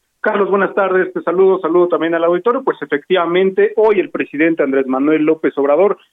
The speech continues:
firmó ya un decreto para expropiar ciento nueve hectáreas en los municipios de Benito Juárez, Puerto Morelos, Solidaridad y Tulum, todos estos pertenecientes al estado de Quintana Roo,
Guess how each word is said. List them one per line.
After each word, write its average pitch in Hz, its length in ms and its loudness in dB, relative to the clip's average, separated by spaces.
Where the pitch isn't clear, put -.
firmó 151 300 0
ya 165 140 2
un 170 160 -2
decreto 175 560 0
para 190 140 -2
expropiar 165 680 -2
ciento 202 360 0
nueve 160 240 2
hectáreas 156 500 0
en 131 80 -6
los 131 120 -6
municipios 143 680 -4
de 143 80 0
Benito 143 300 0
Juárez, 175 500 0
Puerto 156 320 -2
Morelos, 165 500 0
Solidaridad 160 720 2
y 185 140 -6
Tulum, 190 460 0
todos 160 320 0
estos 156 320 0
pertenecientes 151 760 -2
al 135 120 -2
estado 160 300 0
de 156 100 0
Quintana 196 400 0
Roo, 233 320 0